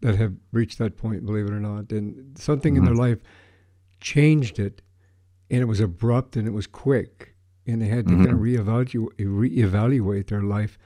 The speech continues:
Speaker 1: and their life's purpose, and had to shift everything. And they stopped and went, "Wow, I lost so much." I was, I did that myself. When I got injured at work, I was a sergeant. I was on the way to lieutenant.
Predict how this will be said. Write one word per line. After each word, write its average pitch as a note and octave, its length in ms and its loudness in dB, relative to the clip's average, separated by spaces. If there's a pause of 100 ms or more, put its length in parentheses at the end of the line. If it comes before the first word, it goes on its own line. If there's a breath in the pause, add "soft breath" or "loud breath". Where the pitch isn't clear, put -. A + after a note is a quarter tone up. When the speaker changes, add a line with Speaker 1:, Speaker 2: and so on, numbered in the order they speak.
(540 soft breath)
Speaker 1:
and G#2+ 160 0
their A#2 100 4
life's A#2+ 260 2
purpose, - 600 -2 (480)
and A2 160 0
had A2+ 180 2
to G#2+ 60 0
shift - 520 -4 (120)
everything. G2+ 600 -4 (140)
And G#2+ 420 -6 (180)
they A2+ 220 -2
stopped - 300 -4
and A2+ 100 -2
went, G2+ 160 -4
"Wow, A#2+ 240 -2
I G#2 80 -2
lost G#2 420 -2
so G2+ 140 -4
much." G2 500 -8 (640 soft breath)
I A#2 40 -4
was, G#2+ 260 -2
I D3 100 0
did E3 180 4
that E3 120 2
myself. D3 540 -4 (540 soft breath)
When A#2 140 -2
I C3 60 2
got D3 160 2
injured C3+ 320 2
at A#2+ 140 0
work, A2+ 420 0
I A2 100 0
was A2+ 200 0
a G2+ 80 0
sergeant. A2 440 -4
I A#2+ 40 -4
was F#2+ 140 -4
on G#2 100 -4
the - 20 -4
way G#2 140 -2
to G#2+ 120 -4
lieutenant. G#2+ 580 -4